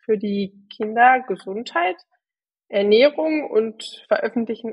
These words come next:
eigentlich alles, von dem ich glaube, dass davon andere Familien profitieren können. Kindergeburtstage, Reisetipps, Vorstellungen von Büchern und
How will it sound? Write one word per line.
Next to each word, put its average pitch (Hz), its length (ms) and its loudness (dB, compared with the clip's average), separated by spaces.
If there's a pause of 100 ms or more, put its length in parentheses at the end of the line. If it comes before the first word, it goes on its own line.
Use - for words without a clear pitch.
(140)
eigentlich 202 500 -2
alles, 285 340 2
von 220 180 -4
dem 208 120 -2
ich 208 160 -14
glaube, 208 380 4
dass 196 240 -4
davon 196 560 -4 (100)
andere 202 300 -2
Familien 196 460 -4
profitieren - 680 -2
können. 240 320 -2 (440)
Kindergeburtstage, 226 1120 2
Reisetipps, 233 920 0 (120)
Vorstellungen 202 580 0
von 196 300 -10
Büchern 208 580 0
und 190 540 -8